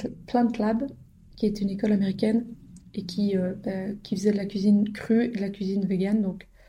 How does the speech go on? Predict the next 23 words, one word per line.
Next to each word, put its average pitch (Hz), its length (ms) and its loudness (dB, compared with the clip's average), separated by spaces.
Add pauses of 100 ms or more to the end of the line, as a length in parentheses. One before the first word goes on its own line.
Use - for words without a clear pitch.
(380)
euh, 190 80 -2
enfin, 190 180 -8
les 190 120 -2
deux 208 120 0
sont 202 180 0
véganes, 202 320 2
mais 190 280 -2 (100)
la 196 100 -4
cuisine 190 260 -2
végane 190 380 -2
faisait, 190 420 -4
euh, 180 120 -4 (380)
aussi 208 220 -6
de 180 60 -8
l'alimentation, 190 560 -4 (280)
enfin, 202 180 -2
de 190 100 -4
la 190 80 -6
cuisine 196 320 -4
cru-, 127 280 -12
euh, 190 140 0
cuite, 262 380 -2 (160)
pardon. 202 280 -2